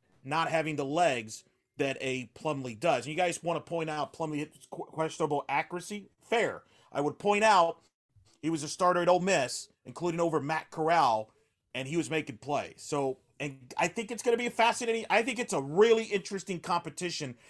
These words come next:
and I think we're gonna be divided starting in the spring game 'cause some people are either gonna be really impressed by certain guys in that quarterback room or they're not gonna be impressed. It reminds me of the year where Dylan Gabriel stood out in the spring game,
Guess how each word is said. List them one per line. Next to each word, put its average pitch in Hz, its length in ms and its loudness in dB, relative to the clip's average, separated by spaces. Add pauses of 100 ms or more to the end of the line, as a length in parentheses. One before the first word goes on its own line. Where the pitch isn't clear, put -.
(120)
and 143 160 0
I 156 140 2
think 190 380 -2
we're 180 260 2
gonna 180 160 -2
be 180 120 -2
divided 156 640 2
starting 156 400 0
in 156 60 -4
the 143 80 -2
spring 185 320 -4
game 139 200 -2
'cause 131 200 -10
some 151 140 -8
people 165 280 -4
are - 20 4
either 160 120 0
gonna 143 120 0
be 127 120 -4
really 170 280 4
impressed 220 520 0 (360)
by 170 120 4
certain 196 320 0
guys 196 340 4
in 196 80 -2
that 190 160 -2
quarterback 190 460 0
room 196 260 2 (180)
or 139 120 -4
they're 160 120 2
not 185 340 4
gonna 160 140 0
be 131 140 -2
impressed. 101 600 -8
It 139 120 -2
reminds 170 400 2
me 214 80 4
of 202 120 8
the 214 100 0
year 214 180 4
where 180 120 -4
Dylan 202 400 4
Gabriel 165 680 4 (480)
stood 202 360 6
out 208 180 8
in 214 80 4
the 214 80 2
spring 233 420 2
game, 139 420 0